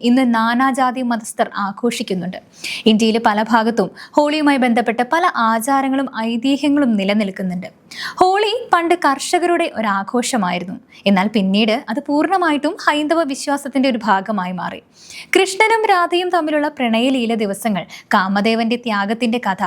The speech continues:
എന്നിങ്ങനെ ഹോളിക്ക് ഐതിഹ്യങ്ങൾ പലതാണ്. എങ്കിലും ഉത്തരേന്ത്യയിലെ ഹിന്ദു പുരാണത്തിലുള്ള പ്രഹ്ലാദന്റെ കഥയാണ് ഹോളിയുടെ അടിസ്ഥാനം എന്ന് പറയുന്നത്.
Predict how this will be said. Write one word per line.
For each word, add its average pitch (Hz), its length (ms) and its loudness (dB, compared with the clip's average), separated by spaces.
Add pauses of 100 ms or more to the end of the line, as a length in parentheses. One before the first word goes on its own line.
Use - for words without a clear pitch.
(340)
എന്നിങ്ങനെ 359 360 0
ഹോളിക്ക് 262 400 0 (220)
ഐതിഹ്യങ്ങൾ 220 640 0
പലതാണ്. 180 460 -2 (460)
എങ്കിലും 403 320 2 (180)
ഉത്തരേന്ത്യയിലെ 370 640 0 (100)
ഹിന്ദു 233 320 -2
പുരാണത്തിലുള്ള 339 600 0 (140)
പ്രഹ്ലാദന്റെ 320 680 0
കഥയാണ് 302 540 0
ഹോളിയുടെ 302 480 0 (140)
അടിസ്ഥാനം 339 600 -2
എന്ന് 233 160 -4
പറയുന്നത്. 185 380 -4